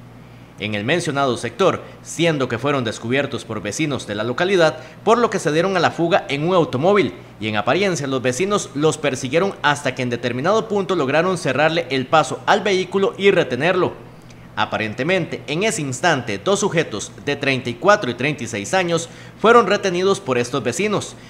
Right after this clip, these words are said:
mientras que Marín logró salir corriendo, por lo que fue perseguido por varias personas y supuestamente él las amenazó con arma de fuego, y luego se escuchó una detonación, encontrándolo a este fallecido en la vía pública.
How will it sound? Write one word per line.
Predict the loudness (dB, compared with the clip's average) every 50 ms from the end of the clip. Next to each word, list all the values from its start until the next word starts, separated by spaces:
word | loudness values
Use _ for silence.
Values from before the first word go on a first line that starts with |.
| -18 -10 -4
mientras | -2 -2 0 0 0 -2 -4 -2
que | -2 2
Marín | 2 4 4 2 2 0
logró | 0 0 2 0
salir | 0 2 0 0 0 -2
corriendo, | -2 -4 -2 0 0 0 0 0 -2 -2 -4 -10 -18 -18 -8 -2
por | 0 2 2
lo | 2 0
que | -2 -2
fue | -4 -2
perseguido | 0 0 0 0 0 2 2 2 2
por | 2 0 0
varias | 0 2 0 0 -2
personas | -2 -4 -4 -2 0 0 0 0 -2 -2 -4
y | -4 -4
supuestamente | -4 -4 0 2 2 2 2 2 0 0 2 0 0 -2 -2 -6 -8 -6 -2
él | 0 0 2 4
las | 2 2 2
amenazó | 2 0 0 0 -2 0 0 -2 0
con | 0 0 0 2
arma | 2 2 2 0
de | -2 -2 0
fuego, | 2 2 2 2 2 -2 -4 -6 -16 -20 -20 -16 -8
y | -4 -2 0
luego | 2 4 4 4 2 0
se | 0 0 -2
escuchó | -2 -2 -4 -6 -2 0 0 0 0 2
una | 2 4 4 6
detonación, | 4 4 2 2 -2 -2 -2 0 0 0 0 0 -2 -4 -6 -10 -18 -20 -20 -20 -20 -10 -4
encontrándolo | -2 -2 -2 -2 -4 -4 0 2 2 2 4 2 2 2 2 2 2
a | 0 2 2
este | 2 0 0 -2 -2
fallecido | 0 0 0 2 0 -2 0 -2 0 0 0 -2 0
en | -2 0 2
la | 2 2
vía | 2 2 0 0
pública. | 0 -2 -2 -2 -4 -2 0 0 0 0 -4 -16